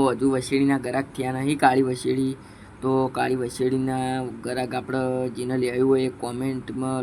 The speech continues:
લખજો તો તમને નંબર મળી રહે ફાઇનલ.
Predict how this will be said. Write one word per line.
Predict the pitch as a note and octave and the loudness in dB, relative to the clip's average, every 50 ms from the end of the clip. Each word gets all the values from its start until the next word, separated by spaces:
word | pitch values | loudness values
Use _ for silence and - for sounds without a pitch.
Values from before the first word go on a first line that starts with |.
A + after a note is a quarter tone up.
| B2 | -2
લખજો | B2 - - - - C#3+ D3 D3+ D3 C3+ - - - - - - - - - - - - | -4 -6 -8 -4 0 2 4 6 4 4 2 -2 -12 -18 -20 -20 -20 -20 -20 -20 -14 -8
તો | - C3 C3 | -6 -4 -2
તમને | B2+ B2+ C3+ C#3 C3+ B2+ | -2 0 2 2 2 0
નંબર | B2 B2+ C3 C3+ C3+ B2+ A#2+ | 0 2 2 2 2 2 0
મળી | A#2+ B2+ C3 C#3 C#3 | 0 4 6 8 8
રહે | C#3+ C#3 C#3 C#3+ D3 D3 C#3+ C#3+ C#3+ C#3+ - - - - - - - - - | 8 8 6 6 4 4 4 2 0 -2 -6 -14 -20 -20 -20 -20 -18 -12 -8
ફાઇનલ. | C#3+ B2 B2+ B2+ C3 C3+ C#3 C#3+ C#3+ C#3+ | -6 -4 -4 -4 -4 -2 0 2 2 2